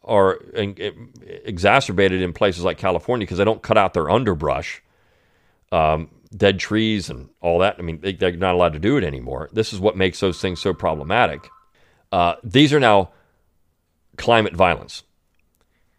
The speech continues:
I realize air conditioning was a way to get at the very material nature of the climate crisis, but in a way that is quite unspectacular because the refrigerant is literally invisible to all the senses.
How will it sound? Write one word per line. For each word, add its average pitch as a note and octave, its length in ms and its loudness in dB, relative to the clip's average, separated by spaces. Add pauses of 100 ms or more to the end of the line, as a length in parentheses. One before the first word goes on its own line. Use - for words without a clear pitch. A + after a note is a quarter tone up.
(1000)
I C#3 100 2
realize F#3+ 340 8
air F#3 140 8
conditioning D3+ 400 2
was A2+ 140 4
a G2+ 40 -2
way B2+ 180 4
to A2+ 120 -2
get A2+ 260 4
at G#2 80 -4
the F#2+ 140 -2
very G#2+ 260 6
material G#2 460 2
nature G#2 320 0
of D2 80 -6
the - 40 -12
climate F3+ 360 -2
crisis, - 420 -4
but D#3 160 2
in E3 80 2
a D3+ 60 2
way G3 160 8
that G#3 120 6
is C3+ 120 -4
quite B2 340 2
unspectacular G2 800 -2
because F#2+ 340 2
the G2 60 -10
refrigerant C#3+ 520 2
is E2 120 -10
literally A2 360 2
invisible G#2+ 640 2
to - 100 -10
all G#2 300 4
the F#2 80 -6
senses. A#2 440 -4